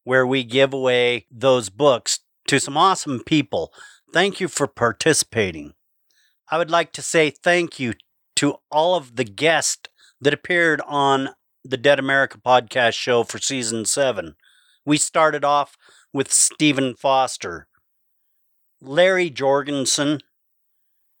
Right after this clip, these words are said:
Nancy Appleman Vassell, Terry Tucker, Alicia Davon, Carl DeLu,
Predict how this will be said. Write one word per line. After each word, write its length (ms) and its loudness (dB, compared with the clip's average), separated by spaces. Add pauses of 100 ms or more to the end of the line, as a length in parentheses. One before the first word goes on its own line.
(220)
Nancy 680 -2
Appleman 600 0
Vassell, 600 0 (1300)
Terry 340 0
Tucker, 640 -2 (1000)
Alicia 540 -2
Davon, 760 -2 (1200)
Carl 400 2
DeLu, 640 -2